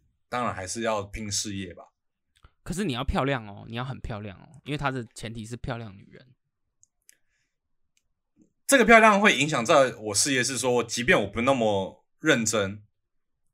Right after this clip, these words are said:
Speaker 1: 我都还有出路吗？
Speaker 2: 你这样讲也可以，但是我觉得他的意思就是你有一个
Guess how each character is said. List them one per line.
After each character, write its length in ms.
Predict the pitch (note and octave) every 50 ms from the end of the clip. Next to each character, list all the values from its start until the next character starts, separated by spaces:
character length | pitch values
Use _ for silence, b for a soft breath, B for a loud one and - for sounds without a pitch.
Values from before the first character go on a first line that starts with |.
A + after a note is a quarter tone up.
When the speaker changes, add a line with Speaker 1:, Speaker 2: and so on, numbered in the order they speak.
| _ _ _ _ _
Speaker 1:
我 180 | _ - A#2 A2+
都 200 | A2 C3 C3 B2+
还 160 | G#2 A2+ A2
有 200 | G#2+ G#2 G2 F#2
出 200 | F2+ - - A2
路 160 | G#2 A2 G#2
吗？ 160 | F#2+ F2 E2 F2 _ _ _ _ _ _ _ _ _ _ b b b b b b b b
Speaker 2:
你 120 | - C#3+ C3+
这 100 | C3 B3
样 140 | B3+ G#3 C3
讲 180 | A#2 A2+ G#2
也 60 | A2
可 160 | A2+ - B2+ A#2+
以， 80 | A#2
但 160 | A2+ E3 E3+
是 400 | E3+ - F#3+ F3 D#3 D3+ D3 - -
我 100 | - B2
觉 80 | A#2+ D#3+
得 60 | F3
他 80 | F3 F3+
的 60 | D#3+
意 60 | E3
思 100 | D#3+ D3
就 120 | C3+ D3
是 100 | C#3+ D#3
你 80 | C#3 B2+
有 220 | B2+ B2+ G#2 F2+
一 40 | D2+
个 240 | - A#2+ G#2 E2+ -